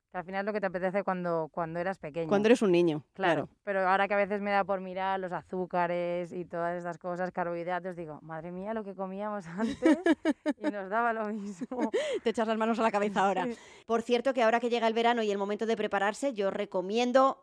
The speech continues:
Speaker 2: Elena, a ti también, Mercadona, porque si te gusta cuidarte y tener un estilo de vida con una alimentación variada y equilibrada,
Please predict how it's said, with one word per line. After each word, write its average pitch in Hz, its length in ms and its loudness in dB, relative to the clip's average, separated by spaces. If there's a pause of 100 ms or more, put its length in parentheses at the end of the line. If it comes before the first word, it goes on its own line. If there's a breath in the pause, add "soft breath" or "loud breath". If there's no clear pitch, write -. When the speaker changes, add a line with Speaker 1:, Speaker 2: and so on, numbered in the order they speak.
Speaker 2:
Elena, 226 460 0
a 208 60 0
ti 208 100 -4
también, 208 480 0
Mercadona, 202 540 0
porque 196 180 -6
si 202 140 -4
te 185 80 0
gusta 202 260 -2
cuidarte 208 420 2
y 233 40 0
tener 196 200 0
un 202 120 0
estilo 190 300 -2
de 190 100 -2
vida 202 180 0
con 185 140 -4
una 196 80 0
alimentación 190 560 -2
variada 202 280 0
y 180 120 0
equilibrada, 220 640 4